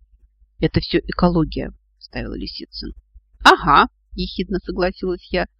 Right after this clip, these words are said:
«Кислородику надышалась, вот крыша и поехала. Вы на себя посмотрите. Пять минут назад хотели ограбить беззащитную девушку, а теперь в психушку упрятать решили. Я, между прочим, с вами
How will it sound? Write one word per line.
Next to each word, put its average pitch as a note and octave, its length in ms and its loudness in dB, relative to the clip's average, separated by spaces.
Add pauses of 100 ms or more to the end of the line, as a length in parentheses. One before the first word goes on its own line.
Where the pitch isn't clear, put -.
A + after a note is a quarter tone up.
(340)
«Кислородику C#4+ 800 6
надышалась, G3 800 4
вот D4+ 240 2
крыша - 320 4
и F4+ 40 4
поехала. D3 600 0 (480)
Вы F#3 140 4
на A#3+ 100 4
себя C4+ 240 6
посмотрите. - 720 0 (360)
Пять G#3+ 180 6
минут A3+ 280 4
назад A3 380 6
хотели F#3+ 380 4
ограбить F#3+ 560 6
беззащитную E3+ 760 2
девушку, D#3+ 540 0 (220)
а E3+ 100 2
теперь - 320 8
в - 60 -20
психушку - 560 0
упрятать D#3 420 2
решили. C3+ 480 0 (480)
Я, D#3 220 2
между C#4 260 8
прочим, A#3 340 4
с - 120 -10
вами C#3+ 340 2